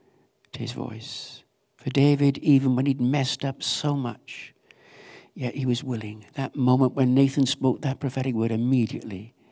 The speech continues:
he heard the voice of God. Responded, "Restore to me the joy of your sa-,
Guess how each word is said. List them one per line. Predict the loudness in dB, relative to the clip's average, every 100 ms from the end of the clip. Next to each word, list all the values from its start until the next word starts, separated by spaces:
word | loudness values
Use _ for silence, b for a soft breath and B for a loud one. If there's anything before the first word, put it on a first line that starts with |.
| b b b
he | -2 0
heard | 2 2 2
the |
voice | -2 -4 -6
of | -8
God. | -10 -10 -12 -18 -20 _ b b b b b -6
Responded, | -4 -2 -4 -4 -8
"Restore | -6 -4 2 4 4
to | 6
me | 6
the | 6
joy | 4 4 4
of | 2
your | 0
sa-, | -2